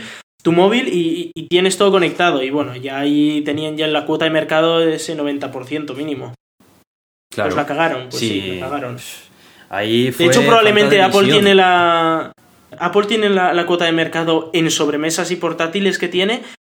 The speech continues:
Speaker 1: probablemente por los móviles. Si no fuera por los móviles,
Speaker 2: Sí, sí.
Speaker 1: Apple no tendría
Speaker 2: Por el
Speaker 1: la
Speaker 2: efecto
Speaker 1: cuota de
Speaker 2: Halo.
Speaker 1: mercado que tiene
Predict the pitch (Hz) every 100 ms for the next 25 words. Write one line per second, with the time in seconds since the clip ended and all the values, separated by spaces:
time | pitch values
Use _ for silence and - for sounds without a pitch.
0 | - 160 160 208 233 277 185 135 135 190
1 | 226 139 139 143 151 208 196 175 160 156
2 | 190 220 127 117 120 175 214 196 165 156
3 | 151 147 139 117 - - 139 123 110 135
4 | 127 135 131 135 139 135 127